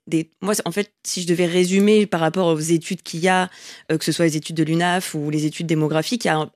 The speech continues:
a priori trois grands freins, on va dire, en France, euh, sur, euh, bah, le fait de faire des enfants, c'est effectivement le manque d'accueil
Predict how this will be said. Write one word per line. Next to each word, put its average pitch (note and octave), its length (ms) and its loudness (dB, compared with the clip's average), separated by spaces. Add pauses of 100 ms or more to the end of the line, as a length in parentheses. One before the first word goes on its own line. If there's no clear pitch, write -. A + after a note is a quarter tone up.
a - 60 -6
priori F3 400 0
trois G#3 260 0
grands F3+ 400 0 (300)
freins, G#3 400 -2
on F3+ 80 -4
va E3+ 120 2
dire, F3 200 0
en E3 100 0
France, - 460 -2 (460)
euh, D#3 220 4
sur, F3 360 0
euh, D3 320 4
bah, C#3+ 120 0
le D3+ 80 0
fait D#3+ 140 -2
de - 40 -8
faire D#3+ 160 0
des C#3+ 140 -2
enfants, D3+ 240 -2
c'est F#3 160 0
effectivement E3+ 380 -2
le D#3+ 80 4
manque E3+ 200 0
d'accueil E3 440 0